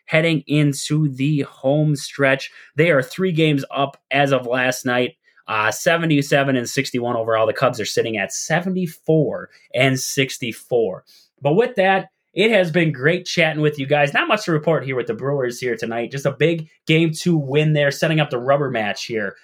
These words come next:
for the Brewers leading up into today. Uh, big rubber match for the Brewers here. Hopefully to see a win out of them. We will be talking a little bit more Packers here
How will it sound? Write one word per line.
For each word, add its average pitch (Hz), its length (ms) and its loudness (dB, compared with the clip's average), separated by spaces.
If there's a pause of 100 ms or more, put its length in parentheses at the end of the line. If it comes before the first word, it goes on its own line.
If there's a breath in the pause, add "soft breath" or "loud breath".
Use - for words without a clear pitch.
(120 soft breath)
for 151 180 0
the 139 80 -2
Brewers 135 480 0
leading 127 260 -2
up 123 200 -4
into 127 640 -6 (160 loud breath)
today. 139 480 -2 (360)
Uh, 110 320 0
big 160 160 2
rubber 139 200 4
match 104 260 -4
for 120 100 -6
the 113 80 -6
Brewers 101 360 -2
here. 98 120 -6
Hopefully 123 380 -4
to 113 80 -14
see 113 320 -10
a 113 140 -4
win 117 500 -4
out 127 220 -4
of 110 140 -6
them. 110 220 0 (220 soft breath)
We 156 100 2
will 226 100 4
be 160 120 2
talking 156 400 0
a 127 40 -2
little 139 180 -2
bit 135 120 -4
more 123 220 -2
Packers 131 560 -2
here 127 220 -2